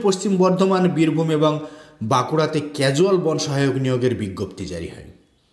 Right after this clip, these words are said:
করোনার জন্য তিনজন পরীক্ষক পাওয়াই যায়নি, দুজন পরীক্ষককে দিয়ে দুশো নম্বরের পরীক্ষা গ্রহণ করা হয়েছিল। বিজ্ঞপ্তিতে সেই বিষয়টি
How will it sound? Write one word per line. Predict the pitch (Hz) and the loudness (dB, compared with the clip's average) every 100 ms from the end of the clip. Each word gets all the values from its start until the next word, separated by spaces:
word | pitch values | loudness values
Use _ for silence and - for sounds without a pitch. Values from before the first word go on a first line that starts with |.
| _ _ _ _ _ _ _ _ _ - | _ _ _ _ _ _ _ _ _ 0
করোনার | 127 156 175 160 | 2 4 2 2
জন্য | 180 185 | 2 2
তিনজন | 185 170 180 180 - | 0 0 2 0 0
পরীক্ষক | 160 - 196 185 - | 0 0 -2 -2 -2
পাওয়াই | 120 127 208 233 | 0 2 2 2
যায়নি, | 190 113 87 78 - _ _ _ _ _ _ _ - - _ | 0 -2 -6 -12 -18 _ _ _ _ _ _ _ -20 -20 _
দুজন | 107 131 143 196 | -2 2 4 2
পরীক্ষককে | 190 214 - 233 220 226 208 | 2 0 2 0 0 0 0
দিয়ে | 208 226 220 - - - | 4 2 2 -4 -12 -12
দুশো | 123 175 175 190 | 0 0 2 2
নম্বরের | 175 170 170 160 | 2 4 2 2
পরীক্ষা | 147 151 147 143 | 0 0 0 -2
গ্রহণ | 127 120 120 | -2 -2 -2
করা | 113 101 | -4 -4
হয়েছিল। | 92 92 87 82 82 - _ _ _ _ _ _ _ _ - - _ _ _ | -4 -6 -8 -12 -18 -20 _ _ _ _ _ _ _ _ -20 -20 _ _ _
বিজ্ঞপ্তিতে | 135 107 151 147 202 190 208 214 | -6 -2 0 2 2 0 0 2
সেই | - 175 185 | 4 4 4
বিষয়টি | 208 226 226 | 4 2 2